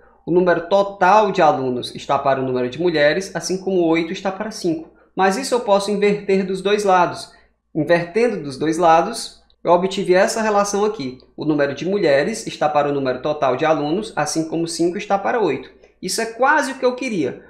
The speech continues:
porque eu queria o número de alunas em relação ao total de alunos, só que na forma de porcentagem. E aqui eu tava na forma de fração.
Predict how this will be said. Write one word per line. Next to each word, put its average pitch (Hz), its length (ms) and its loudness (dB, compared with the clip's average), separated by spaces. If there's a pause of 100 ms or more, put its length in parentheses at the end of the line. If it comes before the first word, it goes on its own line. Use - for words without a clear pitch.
porque 180 180 -2
eu 196 100 6
queria 196 500 0
o 165 80 2
número 165 280 0
de 170 140 0
alunas 175 580 2
em 190 60 0
relação 156 420 0
ao 139 60 -10
total 160 300 2
de 185 100 0
alunos, 175 600 0
só 202 160 2
que 202 100 -6
na 214 100 2
forma 202 260 -2
de 190 120 -6
porcentagem. 180 800 0 (260)
E 165 80 0
aqui 175 220 0
eu 190 160 2
tava 160 220 4
na 175 140 2
forma 156 280 0
de 151 140 -6
fração. 143 640 -4